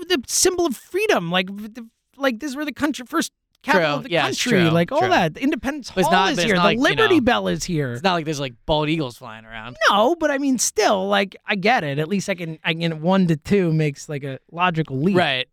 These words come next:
Speaker 2: And now, I mean, worse if they came out and it was, like, the Philadelphia, like, Independence or,
Speaker 1: Yeah,
Speaker 2: like,
Speaker 1: that would be bad.
Speaker 2: Constitution.
Speaker 1: Yeah,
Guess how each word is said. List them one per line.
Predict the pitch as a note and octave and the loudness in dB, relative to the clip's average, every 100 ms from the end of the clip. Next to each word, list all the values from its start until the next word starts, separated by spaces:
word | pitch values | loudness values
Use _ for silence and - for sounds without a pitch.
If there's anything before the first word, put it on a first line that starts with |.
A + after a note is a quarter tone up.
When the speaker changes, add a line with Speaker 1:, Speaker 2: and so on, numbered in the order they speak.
| - | -2
Speaker 2:
And | F#3+ F#3+ | 2 2
now, | F#3+ F3+ F3 | 2 2 0
I | F3+ | 0
mean, | E3+ | 2
worse | G3 F#3+ | 2 0
if | F3 | -4
they | E3 | -4
came | E3 D3 | -2 -2
out | C#3+ | -4
and | C3 | -6
it | B2+ | -8
was, | A#2+ | -10
like, | A#2 | -14
the | B2 | -12
Philadelphia, | - C3 B2 A#2 A#2+ A2+ | -2 0 0 -2 -8 -12
like, | A2+ A2+ - | -12 -16 -10
Independence | C3+ A#2 - A#2+ A#2 G#2+ G#2 - | -8 -6 -4 -4 -4 -12 -18 -12
or, | A2+ C#3 | -2 2
Speaker 1:
Yeah, | G3 F3 G2+ | 2 0 -4
Speaker 2:
like, | E3 | -2
Speaker 1:
that | E3+ | 0
would | F#3 | 0
be | F#3 | 0
bad. | F3 F3+ C#3+ G2+ | 0 0 -2 -2
Speaker 2:
Constitution. | D#3 C3 - B2 C#3 C3 E3 | -2 -2 -10 -6 -2 -2 0
Speaker 1:
Yeah, | F3 G3+ E3+ B2+ | 0 0 -2 -4